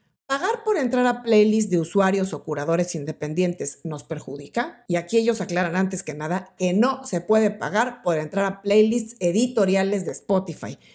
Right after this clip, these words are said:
que son, como decía, las que se curan por parte de su propio equipo. Advierten que si una persona o compañía te ofrece entrar a una playlist a cambio de pago,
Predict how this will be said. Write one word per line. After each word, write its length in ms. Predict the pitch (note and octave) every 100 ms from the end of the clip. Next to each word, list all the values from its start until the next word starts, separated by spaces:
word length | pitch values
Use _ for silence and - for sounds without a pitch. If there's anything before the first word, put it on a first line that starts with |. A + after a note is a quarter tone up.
| _
que 120 | C4
son, 320 | C4+ E4 D#4+ -
como 240 | B3+ A#3+
decía, 460 | G#3+ F#3+ F#3+ G3 G3
las 320 | F#3+ F3+ F#3
que 140 | G#3 F#3+
se 180 | F3+
curan 500 | - A#3+ B3 B3+ B3
por 180 | - D#3+
parte 280 | F#3 F#3 F#3+
de 100 | F#3+
su 180 | F3+ F#3
propio 260 | F3 E3+ F3
equipo. 400 | F3 B2 - _ _ _ _ _ _
Advierten 640 | - F3+ F3+ A3 G#3+ F3 D3+
que 160 | C#3
si 120 | -
una 220 | E4 E4+ -
persona 380 | G#3 A#3+ A#3
o 60 | G#3+
compañía 520 | F#3+ E3 E3+ F#3 D#3+ - _ _
te 100 | F#3
ofrece 380 | F3 - D4+ E4
entrar 240 | C#4 B3+
a 80 | B3+
una 300 | A#3+ A#3 A3
playlist 520 | G#3 G3+ G3 F3 -
a 120 | D#3 -
cambio 300 | F#3+ A3 A#3+
de 100 | B3+
pago, 360 | B3+ A#3+ B3+